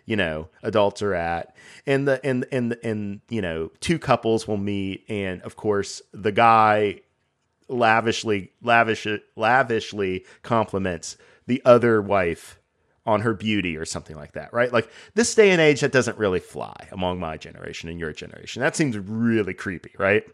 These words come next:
But at that time, it was a way for a man to show respect to a woman somehow.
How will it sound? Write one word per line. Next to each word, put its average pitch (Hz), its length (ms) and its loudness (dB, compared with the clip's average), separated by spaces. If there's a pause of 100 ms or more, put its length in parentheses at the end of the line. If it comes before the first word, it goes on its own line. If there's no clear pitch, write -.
(400)
But 202 100 4
at 220 160 4
that 202 180 2
time, 147 600 -4 (260)
it 165 120 -6
was 180 120 -2
a 165 60 -2
way 170 180 2
for 143 220 2
a 117 40 4
man 113 500 0
to 113 100 -10
show 117 180 0
respect 110 480 -6
to 135 100 -6
a 135 60 -4
woman 160 380 -8
somehow. - 420 -14